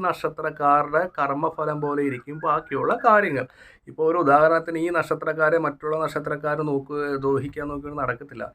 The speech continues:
നമ്മൾ ഈ നക്ഷത്രക്കാരെ ശ്രദ്ധിച്ചറിയാൻ പറ്റും. അതായത് അവിട്ടം, മകീരം, ചിത്തിര നക്ഷത്രക്കാർ ഏകദേശം ഇവരുടെ ഭാവി നല്ലതായിരിക്കും. ഇവർക്ക് സാമ്പത്തിക ബുദ്ധിമുട്ടുകൾ ഉണ്ടാകത്തില്ല. തൊഴിൽപരമായ പ്രശ്നങ്ങളൊക്കെ ഉണ്ടെങ്കിൽ ഏകദേശം ഇവർ എല്ലാത്തിലും അതിജീവിച്ച് എല്ലാ വിധത്തിലുള്ള ഐശ്വര്യങ്ങളും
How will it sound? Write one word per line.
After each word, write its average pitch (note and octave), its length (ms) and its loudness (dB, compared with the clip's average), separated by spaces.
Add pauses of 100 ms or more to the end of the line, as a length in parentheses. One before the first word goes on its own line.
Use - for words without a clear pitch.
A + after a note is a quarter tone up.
(280)
നമ്മൾ D3+ 200 -2
ഈ D#3+ 140 2
നക്ഷത്രക്കാരെ D#3 640 0
ശ്രദ്ധിച്ചറിയാൻ C#3+ 600 -2
പറ്റും. A#2+ 280 -8
അതായത് C3 220 0 (140)
അവിട്ടം, C3+ 500 -4
മകീരം, C3 500 -2
ചിത്തിര - 320 -12 (100)
നക്ഷത്രക്കാർ C3 600 -8 (120)
ഏകദേശം D#3 580 0
ഇവരുടെ C3+ 260 0 (140)
ഭാവി B2 340 -2
നല്ലതായിരിക്കും. B2 720 0
ഇവർക്ക് C3 320 -14
സാമ്പത്തിക C3 520 -6
ബുദ്ധിമുട്ടുകൾ D#3+ 800 -2
ഉണ്ടാകത്തില്ല. C3 460 0 (420)
തൊഴിൽപരമായ F3+ 600 8
പ്രശ്നങ്ങളൊക്കെ D#3 560 2
ഉണ്ടെങ്കിൽ C#3+ 300 2
ഏകദേശം C#3+ 580 0
ഇവർ C3+ 160 0 (100)
എല്ലാത്തിലും D3 600 0
അതിജീവിച്ച് C3 680 -4
എല്ലാ B2+ 220 -2
വിധത്തിലുള്ള D#3 540 -2
ഐശ്വര്യങ്ങളും C#3+ 720 -2